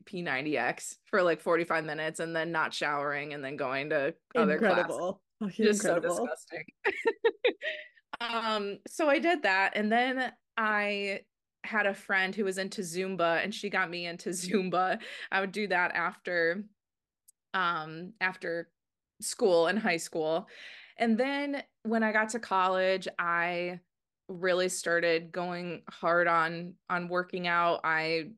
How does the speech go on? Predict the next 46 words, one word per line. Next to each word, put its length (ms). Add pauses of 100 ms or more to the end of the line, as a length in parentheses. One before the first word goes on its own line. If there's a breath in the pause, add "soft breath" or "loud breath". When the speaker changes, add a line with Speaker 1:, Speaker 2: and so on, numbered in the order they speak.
Speaker 1:
got 260
into 240
running 380
for 140
the 100
first 360
time 500 (360 loud breath)
and 340
lifting 720 (220)
light 420
weights. 380
Like, 120
I 100
think 260
I 120
touched 320
no 120
more 180
than, 140
like, 180
ten 220
pound 280
dumbbells, 480
but 220
I 100
would, 180
Speaker 2:
Uh-huh, 360
Speaker 1:
I 60
Speaker 2:
uh-huh. 300
Speaker 1:
remember 180 (160)
I 40
would, 180
like, 320 (100)
go 220
to 600 (480 loud breath)
the 100
gym 340
and 100
run 180
the 140
inside 440
track, 640 (380)
um, 640 (320)
Monday 340
through 140
Friday. 600